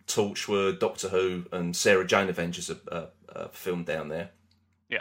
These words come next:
Speaker 2: which
Speaker 1: Uh,
Speaker 2: again sort of says where, where Doctor Who is in the B B C's ranking of programmes, doesn't it?
Speaker 1: Exactly, exactly. Um,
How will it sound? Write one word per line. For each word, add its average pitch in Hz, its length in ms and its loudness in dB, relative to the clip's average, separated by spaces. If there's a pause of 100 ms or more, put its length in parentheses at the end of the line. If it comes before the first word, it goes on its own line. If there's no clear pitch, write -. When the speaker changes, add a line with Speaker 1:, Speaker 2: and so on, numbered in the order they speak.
(120)
Speaker 2:
which - 160 -6
Speaker 1:
Uh, 127 80 0
Speaker 2:
again 123 280 2
sort 113 260 -4
of 107 60 -10
says - 560 -4
where, 107 320 0
where 101 260 0 (260)
Doctor 104 340 -10
Who 101 160 -2
is 90 180 -6
in 90 120 -6
the 87 60 -10
B 95 180 -6
B 90 140 -4
C's 85 440 -2
ranking 90 380 -4
of 85 160 -12
programmes, 85 540 -2
doesn't 87 220 -2
it? 76 40 0
Speaker 1:
Exactly, 87 720 0
exactly. 82 600 -6 (380)
Um, 127 520 8